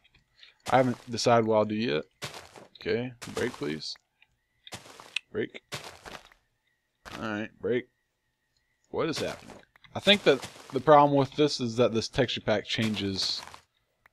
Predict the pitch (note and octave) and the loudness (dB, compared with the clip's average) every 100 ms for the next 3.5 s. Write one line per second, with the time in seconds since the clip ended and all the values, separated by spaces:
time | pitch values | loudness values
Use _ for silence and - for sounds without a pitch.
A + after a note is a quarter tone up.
0 | _ - _ - G#2 G2+ F2+ - G#2 F#2 | _ -20 _ -2 2 4 2 -4 -6 -6
1 | D#2 - A#2 A#2+ C#3+ D#3 F3 D#3+ - _ | -8 -4 0 0 0 -6 -10 -12 -14 _
2 | - - - _ - - G#2 G#2+ G2 - | -20 -20 -20 _ -12 -2 -2 -2 -4 -6
3 | G#2 G2+ G2+ G2 - | -6 -6 -4 -6 -8